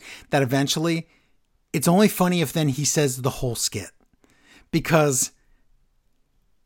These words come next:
now Miz says, "My sources tell me you were only in jail for a few <laughs> hours.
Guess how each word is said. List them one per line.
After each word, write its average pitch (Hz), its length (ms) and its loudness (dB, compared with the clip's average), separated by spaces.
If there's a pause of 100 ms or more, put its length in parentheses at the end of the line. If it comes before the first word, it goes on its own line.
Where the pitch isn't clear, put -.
now 180 300 6
Miz 185 420 4
says, 143 340 2
"My 165 200 6
sources 196 420 2
tell 165 160 2
me 151 100 4
you 156 140 4
were 165 120 2
only 156 220 4
in 135 80 4
jail 143 220 4
for 135 160 -2
a 113 40 -2
few 123 320 2
<laughs> - 60 -4
hours. - 600 -4